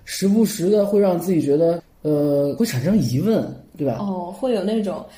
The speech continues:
Speaker 2: 他到底是爱我呢，还是在扎我呢，还是在虐待我，享受这个乐趣呢？
Speaker 1: 对，或者是他身边是不是还有一个人？
Speaker 2: 还有其他人？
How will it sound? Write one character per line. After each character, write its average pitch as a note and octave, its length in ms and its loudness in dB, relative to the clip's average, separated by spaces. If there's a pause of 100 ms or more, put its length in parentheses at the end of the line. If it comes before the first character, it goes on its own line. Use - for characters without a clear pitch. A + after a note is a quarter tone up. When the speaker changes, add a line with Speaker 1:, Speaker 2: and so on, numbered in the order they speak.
(200)
Speaker 2:
他 C#4+ 100 -12
到 C#4 140 -4
底 G#3 120 -2
是 G3 180 -6
爱 D4+ 240 -4
我 A3 220 0
呢， F#3+ 380 -6
还 G3 140 -8
是 G#3+ 120 -6
在 G#3+ 200 -4
扎 A3+ 280 -4
我 G#3 220 -2
呢， F#3 280 -8
还 G3+ 120 -10
是 G3+ 160 -8
在 A3 160 -2
虐 B3 220 -2
待 A3 180 0
我， F3+ 220 -4
享 G3 200 -8
受 G#3+ 160 -6
这 A3+ 80 -6
个 A3 80 -4
乐 A#3+ 300 -4
趣 - 220 -10
呢？ F#3+ 60 -2
Speaker 1:
对， D#3 300 2
或 G#3 200 2
者 G3 80 4
是 G3 120 0
他 G#3 180 0
身 A3 200 2
边 A3+ 160 4
是 A3 100 0
不 G3+ 160 0
是 G3 140 4
还 F#3 180 0
有 G#3 120 4
一 D3 100 4
个 C3+ 100 2
人？ B2+ 460 2
Speaker 2:
还 F#3+ 140 -4
有 G3 80 0
其 G3 140 -10
他 F#3 120 -6
人？ D#3 260 -10